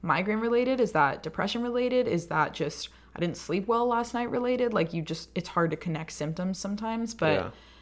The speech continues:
Speaker 1: for me, you know, everything is just so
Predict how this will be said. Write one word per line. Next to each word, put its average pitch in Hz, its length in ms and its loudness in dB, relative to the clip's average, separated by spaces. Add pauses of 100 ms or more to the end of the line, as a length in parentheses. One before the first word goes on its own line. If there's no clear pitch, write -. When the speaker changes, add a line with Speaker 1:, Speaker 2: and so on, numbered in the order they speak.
(320)
Speaker 1:
for 180 160 0
me, 170 220 2
you 175 140 -2
know, 139 160 -2
everything 175 380 -2
is 165 180 0
just - 220 -4
so 147 500 2